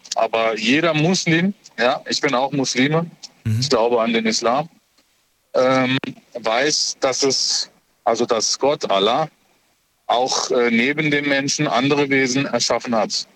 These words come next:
Speaker 2: Mhm.
Speaker 1: die wir nicht mit dem bloßen Auge erkennen können.
Speaker 2: Mhm.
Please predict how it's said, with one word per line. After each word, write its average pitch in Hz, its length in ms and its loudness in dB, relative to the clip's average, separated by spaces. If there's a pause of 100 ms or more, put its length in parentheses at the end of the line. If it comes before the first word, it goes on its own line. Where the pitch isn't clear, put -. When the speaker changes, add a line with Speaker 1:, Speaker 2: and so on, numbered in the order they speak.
(160)
Speaker 2:
Mhm. 107 220 0
Speaker 1:
die 117 180 0
wir 123 200 2
nicht 127 200 0
mit 135 120 0
dem 127 120 0
bloßen 123 380 0
Auge 120 280 0
erkennen 117 440 0
können. 113 280 -2 (540)
Speaker 2:
Mhm. 90 200 0